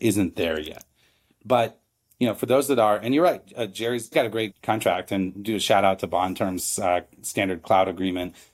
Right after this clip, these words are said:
which is what they base their contract off of. It's a great contract. It is a balanced contract. And the, the particular instance of that form of agreement that Jerry has put together is in the top four percent of all the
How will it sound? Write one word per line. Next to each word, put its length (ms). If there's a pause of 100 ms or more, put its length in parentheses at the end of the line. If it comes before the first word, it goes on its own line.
(120)
which 160
is 100
what 140
they 120
base 260
their 120
contract 480
off 240
of. 260 (280)
It's 180
a 60
great 360
contract. 540
It 140
is 180
a 120
balanced 520
contract. 540
And 180 (440)
the, 180 (100)
the 140
particular 680
instance 580
of 320
that 360
form 380
of 80
agreement 560 (320)
that 140
Jerry 480
has 220
put 200
together 420
is 240
in 100
the 80
top 300
four 220
percent 560 (360)
of 260
all 320
the 240